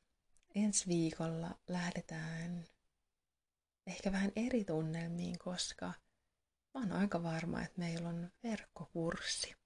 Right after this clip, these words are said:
silloin pystyssä. Ja lähden sua todennäköisesti kuljettamaan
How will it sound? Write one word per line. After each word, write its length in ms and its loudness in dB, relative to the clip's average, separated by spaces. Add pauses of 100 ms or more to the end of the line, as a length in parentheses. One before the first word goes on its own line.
(160)
silloin 460 2
pystyssä. 680 2 (720)
Ja 160 -2
lähden 300 4
sua 360 2
todennäköisesti 800 -2
kuljettamaan 960 -4